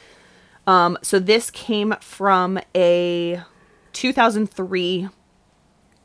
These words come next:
research article in the American Journal of Public Health by, um, quite, quite a few P H Ds and M Ds. Um, it's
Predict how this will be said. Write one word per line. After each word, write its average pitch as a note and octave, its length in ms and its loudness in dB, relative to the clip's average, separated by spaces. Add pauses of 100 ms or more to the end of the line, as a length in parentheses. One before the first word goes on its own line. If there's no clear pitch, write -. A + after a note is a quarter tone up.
(180)
research G3 480 -4
article G#3 580 0
in F#3 160 -4
the F3+ 120 -2
American F3 360 -2
Journal F3 260 -2
of E3+ 100 -4
Public D#3+ 260 -6
Health - 400 -6 (1040)
by, E3 680 2
um, D#3+ 500 -4 (540)
quite, - 520 -2
quite C4+ 500 0
a A3+ 40 0
few E3+ 520 -2 (500)
P G3 240 2
H F#3 160 0
Ds F3 460 -2
and F3 160 -2
M E3+ 200 -4
Ds. D#3 520 -4
Um, E3 460 0
it's - 440 -8